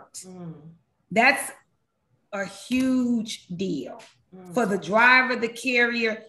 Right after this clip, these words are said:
Speaker 2: and anybody that has to work with you.
Speaker 1: So what would you say, like, has been your biggest, um, success, like, you know, in running your business and in, in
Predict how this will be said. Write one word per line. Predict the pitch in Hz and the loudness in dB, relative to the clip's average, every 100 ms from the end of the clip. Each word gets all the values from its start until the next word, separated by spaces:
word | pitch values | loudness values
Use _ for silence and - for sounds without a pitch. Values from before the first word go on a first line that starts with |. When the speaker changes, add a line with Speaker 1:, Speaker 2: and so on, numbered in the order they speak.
| _ | _
Speaker 2:
and | 185 | -6
anybody | 226 254 254 220 214 220 214 | -2 2 2 4 4 4 0
that | 202 | -2
has | 208 196 - - | -2 -4 -8 -8
to | 208 196 185 170 - _ _ _ - | -4 -2 -2 -6 -10 _ _ _ 0
work | 185 190 151 - _ _ _ _ - | 2 2 0 -12 _ _ _ _ -2
with | 208 208 | -2 -2
you. | 262 - - _ _ _ _ | -8 -14 -18 _ _ _ _
Speaker 1:
So | _ 262 220 | _ -6 -4
what | 240 311 | -6 -8
would | 359 | -10
you | 320 | -12
say, | - 233 220 - - - | -10 -10 -10 -12 -16 -14
like, | 208 196 - | -12 -12 -12
has | 226 196 175 | -10 -10 -8
been | 202 202 214 208 | -6 -6 -8 -8
your | 202 190 | -8 -8
biggest, | 180 196 196 196 196 - _ - | -10 -12 -10 -12 -14 -20 _ -16
um, | 196 185 175 | -14 -14 -14
success, | - - - - 208 202 - | -16 -18 -18 -14 -12 -12 -14
like, | 170 160 - - _ | -14 -14 -18 -20 _
you | 202 | -12
know, | 185 185 | -10 -14
in | 190 180 | -16 -14
running | 185 196 196 | -12 -12 -12
your | 170 | -12
business | 185 190 - 226 247 269 - - | -12 -14 -12 -12 -10 -14 -18 -20
and | 190 185 180 175 | -16 -14 -14 -14
in, | 175 170 170 - _ _ _ _ _ _ - | -14 -12 -14 -20 _ _ _ _ _ _ -18
in | 202 185 | -14 -12